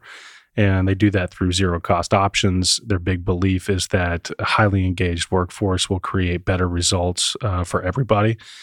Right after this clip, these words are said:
And that was great to see in, in, in the world of private equity. And I think it's a differentiator, and it's gonna be a game changer that is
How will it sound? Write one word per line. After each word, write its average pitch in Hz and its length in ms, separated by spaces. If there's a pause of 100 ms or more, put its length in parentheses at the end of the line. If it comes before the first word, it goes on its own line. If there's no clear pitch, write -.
(280)
And 127 360
that 113 140
was 98 100
great 95 280
to 101 80
see 92 400
in, 90 600
in, 90 300
in 101 100
the 98 60
world 92 280
of 85 120
private 90 260
equity. 87 480
And 110 100
I 92 60
think 92 200
it's 90 180
a 87 80 (180)
differentiator, 101 880
and 92 120
it's 87 160
gonna 101 160
be 92 100
a 87 40
game 92 280
changer 95 500
that 90 360
is 90 420